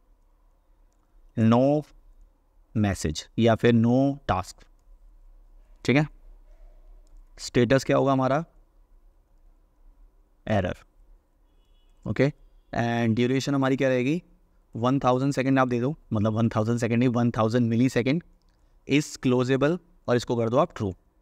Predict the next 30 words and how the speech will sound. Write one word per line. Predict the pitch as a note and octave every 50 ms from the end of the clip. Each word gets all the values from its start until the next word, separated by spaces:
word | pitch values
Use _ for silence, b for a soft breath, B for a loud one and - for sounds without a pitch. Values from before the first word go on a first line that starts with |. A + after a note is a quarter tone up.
| _ _ -
आप | B2 A#2
वार्निंग | A#2 B2+ B2+ C3 C#3+ C#3+
भी | D3+
दिखा | C#3 C#3 C3+ B2+
सकते | B2+ B2 - C3+
हो | C3+ C3+
और | C3+ C3
वो | B2+ C3 C3
फॉल्स | - - A#2+ A#2 A#2 A#2
कर | - C3 A#2+
देंगे | A#2 A#2+ B2+ B2+
तो | C3+ C3+
वो | C3+ C#3
यूज़र | A#2+ A#2+ A#2+ A#2 C#3 C#3
क्लोज | - A#2+ A2 G#2 G#2+
भी | G#2+
नहीं | G2+ G2
कर | - F#2
सकता | - - - - -
उसे, | - - - - - - - _ _ _ _ _ _ - - -
ठीक | - A#2+
है? | C3+ C3 - _ _ _ _ _ _ _ -
सेमीकोलन | - - C3 C#3 D3 C#3 D3 D3+ D3+
लगा | D3 C#3 C3 C3
दो, | C3 C#3 D3 D3+ - - - - -
अच्छी | A2 - -
प्रैक्टिस | G#2+ A#2 A2 - A2 G#2
हो | A2
जाती | G#2 G2+ G2 -
है, | A2 A#2+